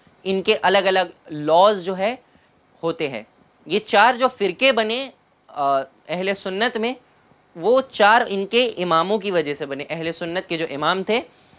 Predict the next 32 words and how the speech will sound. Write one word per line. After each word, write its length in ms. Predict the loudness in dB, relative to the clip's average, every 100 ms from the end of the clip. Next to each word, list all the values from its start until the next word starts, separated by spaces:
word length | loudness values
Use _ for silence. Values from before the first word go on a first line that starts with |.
| _ _ _ -4
अबू 160 | -2
हनीफा, 580 | -2 -2 -2 2 4 2 -4 _ _ _ _ _ _ _
इमाम 280 | -6 -2 0
अबू 140 | 0 -2
हनीफा 360 | -4 -2 0
जैसे 240 | 0 -2 0
अहले 240 | 0 -2
सुन्नत 320 | -6 -6 -4
उनको 180 | -4 -4
कहते 240 | -2 -2
हैं 80 | -2
इमाम 220 | -2 -4
अबू 140 | -4 -4
हनीफा, 420 | -4 -4 0 -2 -2 _
अहले 200 | -4 -2
सुन्नत 280 | -2 -6 -6
कहते 180 | -4 -4
हैं 80 | -4
इमाम 320 | -2 -2 0
मालिक, 380 | 0 2 0 -2 _ _
इमाम 240 | -8 -6 -6
शाफ़ी 420 | -2 0 0 -2
और 100 | -4
इमाम 260 | -4 -8 -8
हनफी। 400 | -10 -10 -12 -20 _ _ _ _ _ _ _ _ _ _ _ _ _ -20 -20 _
इन 220 | 4 4
चारों 520 | 0 4 6 8 6 2
की 120 | -2
वजह 260 | 0 0 0
से 200 | 0 -2
जो 140 | -2
है 180 | 0